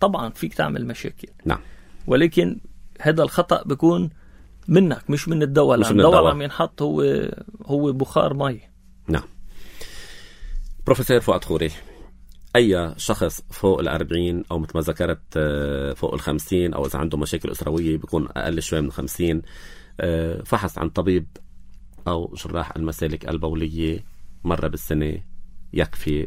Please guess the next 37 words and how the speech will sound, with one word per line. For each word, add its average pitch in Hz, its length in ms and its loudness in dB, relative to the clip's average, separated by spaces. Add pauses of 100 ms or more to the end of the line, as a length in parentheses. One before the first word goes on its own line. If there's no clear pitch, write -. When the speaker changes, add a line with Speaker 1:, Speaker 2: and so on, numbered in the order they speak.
(140)
Speaker 2:
لمعرفة 71 440 -2
الأمر، 76 400 0 (100)
وغالبية 80 640 0 (100)
الأورام 78 380 0
تكون 78 340 -2
حميدة 78 420 -2
لا 76 120 -2
سرطانية. - 640 -2 (640)
مزبوط 73 480 0
هذا 64 140 -6
الأمر؟ - 240 -6 (100)
Speaker 1:
مزبوط 170 420 4
مية 165 200 0
مية. 117 260 -2
هو 160 160 2
تشيك - 320 -2
أب - 180 -6
مرة 127 240 0
بالسنة، - 400 -8
هذا 117 340 -2
هو. 117 260 -6 (220)
Speaker 2:
نعم. - 220 -4 (120)
Speaker 1:
في 269 220 4
حالات 190 400 0
معينة 165 340 0
من 156 160 2
لهم 147 320 0
يجي 123 340 -4
بعد 117 280 2
ثلاثة - 260 -6
أشهر، 131 260 -4
ستة - 320 -10
أشهر، 143 320 0
هون 185 140 2
بيكون 160 380 -2 (340)
شاكين 135 520 -4
بشيء. 117 300 -8